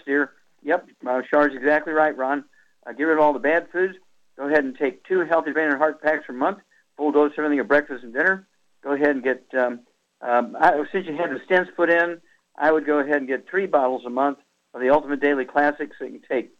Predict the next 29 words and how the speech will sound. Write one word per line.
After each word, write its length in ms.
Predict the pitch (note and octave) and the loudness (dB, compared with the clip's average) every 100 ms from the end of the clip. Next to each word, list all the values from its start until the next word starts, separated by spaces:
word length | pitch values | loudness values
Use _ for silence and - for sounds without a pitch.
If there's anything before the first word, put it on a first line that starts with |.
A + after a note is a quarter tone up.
| _ _ _ | _ _ _
twelve 260 | D3+ D3+ | 4 4
of 60 | C#3+ | 4
those 200 | D3 C#3+ | 0 -2
a 80 | B2+ | 0
day, 220 | C#3+ D3 | 2 2
four 240 | D3 C#3+ | 0 0
at 80 | C3 | 0
breakfast, 340 | C3+ C#3+ - - | -2 -4 -6 -6
four 140 | D3 | -2
at 80 | C3 | -2
lunch, 200 | C3+ C3+ | -2 -2
four 120 | C3 | -4
at 60 | A#2 | 0
dinner 160 | D3 D3 | 0 0
time, 320 | D#3 C#3 C#3 _ _ _ _ | -2 -2 -4 _ _ _ _
and 80 | A#2+ | -6
then 140 | A#2+ - | -6 2
two 100 | G3+ | 4
bottles 440 | D3+ C#3 C3+ C3+ - - _ - | 6 4 4 -4 -10 -20 _ -12
of 80 | A#2 | -2
the 100 | B2+ | 2
Ultimate 360 | D3 C#3+ B2 | 2 0 -2
Niacin 420 | C3 C3+ C3 A#2 | 0 0 -2 -8
Plus. 260 | G#2+ D#3 D#3 - _ _ _ - | 0 0 0 -4 _ _ _ -10
Go 100 | C3 | -2
ahead 200 | C#3 C3+ | 2 2
and 100 | A#2+ | 0
take, 300 | C#3 C3+ - - | -2 -2 -4 -8
um, 280 | B2 A2+ A2+ | -4 -4 -6